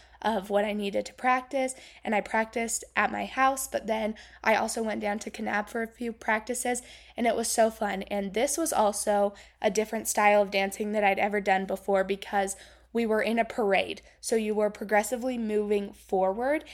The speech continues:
and it was almost like a cheer dance. We had pom-poms, and it was super upbeat and fun, and it was the best time ever. I had to be there at ten, and then we didn't dance till two,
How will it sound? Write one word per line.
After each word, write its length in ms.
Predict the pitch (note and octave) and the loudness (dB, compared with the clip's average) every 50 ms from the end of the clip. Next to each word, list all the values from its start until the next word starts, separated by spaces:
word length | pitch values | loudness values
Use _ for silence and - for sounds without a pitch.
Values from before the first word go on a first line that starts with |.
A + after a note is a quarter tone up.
| - - - _ | -20 -20 -10 _
and 120 | - B3 | 0 0
it 120 | B3+ A3 - | 0 0 0
was 160 | A3 A#3 - | -2 -4 -2
almost 560 | - - G#3+ G#3 A3 A#3+ C4 C4 C4 - - | 0 0 0 2 2 0 0 0 -2 -4 -2
like 300 | A3 G#3 G#3 G#3 G#3 - - | 0 0 0 0 -2 -4 -6
a 100 | - G3+ | -6 -6
cheer 600 | F#3+ G3 - - - - - A3 G#3 G3+ G3 F#3+ | -4 -4 -8 -8 -8 -8 -6 -2 -2 -2 -2 -2
dance. 480 | F#3+ - - - - - - - - - | -4 -6 -8 -8 -10 -12 -12 -12 -8 -2
We 120 | - C#4+ | 2 4
had 200 | C4+ A#3 G#3+ G3+ | 4 4 4 2
pom-poms, 680 | - - B3 A#3 A#3+ B3+ - C4+ C4+ C4+ C4+ C4+ C4 - | 0 2 4 6 6 4 4 4 4 6 4 2 0 -2
and 140 | A#3+ A3+ | -2 -2
it 80 | B3 A3+ | -2 -2
was 160 | G#3+ A3 A3 | -4 -4 -4
super 420 | - - - C4+ C4+ - C#4+ C4+ - - | -4 -2 -2 -4 0 2 2 2 2 2
upbeat 520 | A3+ A#3 A#3 - G#3+ B3 A#3 A#3 A#3+ A#3 - | -2 -4 -4 -4 -4 -2 0 0 0 0 0
and 200 | A#3 A#3 G#3 - | 0 -2 -2 -8
fun, 460 | - - A3 A3 G#3 G#3+ A3+ B3 B3+ - - - - - - _ _ | -6 -4 -2 0 2 2 2 0 -2 -4 -12 -20 -20 -20 -20 _ _
and 560 | - A#3 A#3 A#3 A3+ A3 A3+ A3 A3 A#3 A3+ A3 - | -4 0 2 2 2 2 2 2 0 -2 -2 -2 0
it 200 | G3+ A#3 A#3+ A3+ | 2 2 2 2
was 320 | A#3+ B3 B3 A#3+ A3+ - - - - _ _ _ _ | 2 2 2 2 0 -4 -8 -14 -20 _ _ _ _
the 460 | G#3 G3 B3 A#3+ A#3+ B3 B3+ C4 B3+ - - | -6 -4 -2 -2 0 2 2 2 0 0 -6
best 560 | - G3+ G3+ B3 A3+ G#3 A3 A3 - - - - | -12 -2 2 4 4 4 2 0 -4 -6 -8 -2
time 260 | - A#3 A3 A3+ A3+ - | 0 0 0 0 0 -2
ever. 340 | G#3 G#3+ F#3+ G3 F#3+ - | -2 -2 0 -2 -2 0
I 100 | - G#3+ | 0 0
had 280 | A3+ - A3+ G#3+ G#3+ A3 | 0 2 0 0 0 0
to 160 | - - A#3+ | -4 -6 -6
be 500 | G3 F#3+ - G#3+ G#3+ G3+ G#3 G#3 A#3 - - - - - - _ _ | -6 -6 -8 -6 -4 -4 -2 -4 -4 -6 -8 -20 -20 -20 -20 _ _
there 180 | - A3+ A#3 A3+ | 4 6 8 8
at 180 | A#3+ B3 - - | 6 4 2 -2
ten, 320 | - B3 G#3+ G3+ G#3+ A#3 | 0 2 4 4 2 2
and 180 | - - A#3 A3+ | 0 -2 -2 0
then 140 | G#3+ A3 | 0 0
we 80 | A3 A3 | 0 0
didn't 260 | G3+ A3+ A3+ A#3+ A3+ | 0 0 0 0 0
dance 380 | A3 A3+ G#3+ A3 A3 - - - | 0 0 0 0 -2 -4 -6 -8
till 220 | - - A#3+ A3+ | -4 -2 -4 -4
two, 480 | A3+ - - - G#3+ F#3+ G3 G#3 A3+ | -2 -6 -4 -2 0 2 2 0 -2